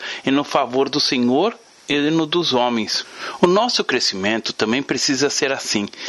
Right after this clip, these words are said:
crescer em estatura, no favor do Senhor e dos homens, assim como o jovem Samuel.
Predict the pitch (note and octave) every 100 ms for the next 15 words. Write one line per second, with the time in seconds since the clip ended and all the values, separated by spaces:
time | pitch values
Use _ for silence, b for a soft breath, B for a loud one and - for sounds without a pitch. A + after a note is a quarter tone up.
0 | B B - G#2+ - A#2 A2 G#2+ - G2+
1 | - G#2+ A#2 E3+ B3 B B B B F#3+
2 | G3 A3 F3 C#3+ D#3 D3 E3+ - E3+ C3+
3 | C#3+ E3 B B - E3 G#3+ F3+ E3 D3
4 | G2 - B B B - C#3+ - - C4+
5 | C#4 - A#3 A3+ A#3 - F#3+ E3 D3 D3
6 | D3+ - F3+ D#3 A#2 A#2